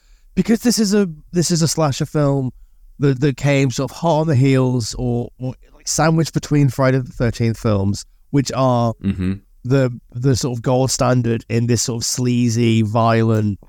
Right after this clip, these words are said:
Speaker 1: like, sub stream of, of slasher films.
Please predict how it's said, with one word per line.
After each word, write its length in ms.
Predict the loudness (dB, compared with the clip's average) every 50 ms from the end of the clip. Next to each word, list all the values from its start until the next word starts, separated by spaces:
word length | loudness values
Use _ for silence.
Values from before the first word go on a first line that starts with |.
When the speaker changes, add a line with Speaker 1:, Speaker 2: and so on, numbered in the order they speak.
| -20 -20 _ _ -2
Speaker 1:
like, 180 | 0 0 0 0
sub 380 | -2 -2 0 2 2 0 0 -4 _ _ -16 -16 -16 -16 -20 -20 _
stream 640 | -14 -12 -8 -4 0 2 2 4 4 2 2 0 -4 -4
of, 340 | -2 0 0 0 0 -2 -4 -8 _ -20 -20 -20 -20 -20 -20 -18 _ -2
of 180 | -2 -2 -2 -2
slasher 420 | -2 0 0 0 0 0 -2 -2
films. 540 | 0 0 2 2 2 2 0 -2 -4 -6 -12